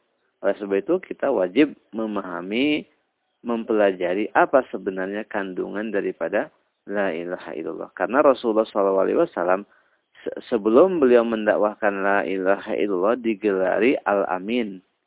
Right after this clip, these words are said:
Digelari Al-Amin, orang yang jujur lagi terpercaya.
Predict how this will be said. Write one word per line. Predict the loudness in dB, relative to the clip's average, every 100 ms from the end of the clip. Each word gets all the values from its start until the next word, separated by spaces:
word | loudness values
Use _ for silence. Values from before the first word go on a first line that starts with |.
| _ _ _ _ _ _
Digelari | -4 -2 2 2 2 0 -2 _ _ _ _ -4
Al-Amin, | -2 -2 -2 -4 -2
orang | 2 2 2
yang | -2 -4
jujur | 4 6
lagi | 8 6 4
terpercaya. | 0 -4 -6 -4 -2 -2